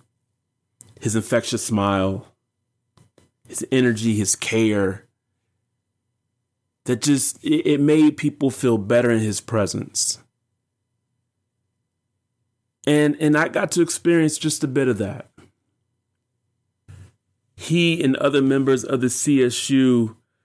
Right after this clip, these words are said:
uh, chorus, yo, they rolled deep. They would sing wherever they went. Like, it was,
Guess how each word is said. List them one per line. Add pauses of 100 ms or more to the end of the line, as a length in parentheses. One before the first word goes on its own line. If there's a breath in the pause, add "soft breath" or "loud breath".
(280)
uh,
chorus, (240)
yo,
they
rolled
deep.
They
would
sing
wherever
they
went.
Like,
it
was,